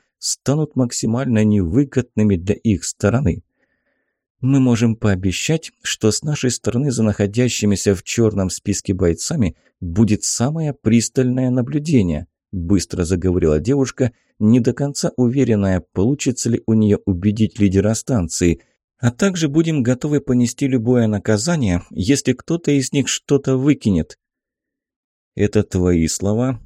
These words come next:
или сказанное тобой одобрено Ангелиной?» спокойно произнес Хиро, а у девушки аж мурашки по спине прошли. «Ну так что?»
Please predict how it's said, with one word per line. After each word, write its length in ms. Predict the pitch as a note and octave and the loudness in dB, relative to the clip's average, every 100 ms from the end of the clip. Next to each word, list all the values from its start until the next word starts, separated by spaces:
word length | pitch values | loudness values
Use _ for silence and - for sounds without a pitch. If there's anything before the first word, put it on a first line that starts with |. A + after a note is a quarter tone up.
| - | -8
или 200 | F2+ F2 | -4 -2
сказанное 680 | - - A2+ B2+ A2+ G#2 | -2 -2 0 2 0 0
тобой 380 | - G2+ G#2+ G#2 | 0 0 2 0
одобрено 800 | - G2 G#2 C#3 A#2+ A2+ G#2+ G#2 _ | 0 -4 0 0 2 0 0 -2 _
Ангелиной?» 840 | G#2 G#2 G#2 A#2+ D#3 G2 C2 G2 - _ - | -2 0 0 0 0 0 -2 -4 -8 _ -12
спокойно 580 | - - A2 D#3+ B2+ A#2 | -10 -6 -6 -2 0 0
произнес 600 | F#2+ F#2+ F#2 G2+ D#2 - | 0 0 0 -2 -4 -4
Хиро, 340 | D3+ D3+ E2+ - _ _ | -2 0 0 -4 _ _
а 120 | F#2+ | 0
у 140 | F#2+ E2+ | 2 0
девушки 600 | D2+ A#2 C3+ - - G2+ | 0 -2 -2 -4 -6 -4
аж 200 | F#2+ D2 | -2 -2
мурашки 580 | D#2+ G#2+ D#3 - - F2+ | 0 0 0 -4 -4 -4
по 180 | - | -2
спине 400 | E2+ - G#2+ F#2+ | -2 0 -2 0
прошли. 520 | E2+ A2 A2+ G2+ D2 - _ _ _ | -2 -2 -2 -2 -4 -6 _ _ _
«Ну 320 | - E2+ F2+ | -2 2 2
так 280 | F#2+ A#2+ - | 2 -2 -4
что?» 420 | - - - E2 | -6 -4 0 0